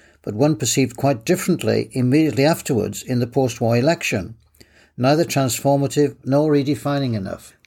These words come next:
Turning back to the war in Ukraine, Putin has become as much a mythic figure as Churchill. The story most powerfully transmitted around the world through Western media comes from Vladimir Zelensky, the man who is himself becoming iconic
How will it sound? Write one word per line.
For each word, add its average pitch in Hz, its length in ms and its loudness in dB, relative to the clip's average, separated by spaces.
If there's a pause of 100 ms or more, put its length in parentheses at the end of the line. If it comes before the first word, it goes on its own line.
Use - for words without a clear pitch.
Turning 170 300 2
back 143 260 0
to - 100 -6
the 120 120 0
war 123 260 2
in 120 120 0
Ukraine, 113 680 0 (840)
Putin 190 340 2
has 117 160 0
become 131 380 -2
as 113 100 0
much 156 260 -2
a 151 40 2
mythic 143 360 0
figure 104 300 0
as 113 120 -2
Churchill. - 640 -2 (300)
The 104 80 -6
story 170 340 4
most 131 320 0
powerfully 151 460 0
transmitted 123 580 -2
around 120 280 2
the 113 100 2
world 113 320 2
through - 160 -2
Western 113 420 -2
media 110 460 0 (240)
comes 120 260 0
from 147 160 0
Vladimir 120 480 2
Zelensky, 139 720 0 (280)
the 117 60 -4
man 135 260 2
who 135 100 4
is 131 80 4
himself 160 500 2
becoming 120 380 0
iconic 113 600 -2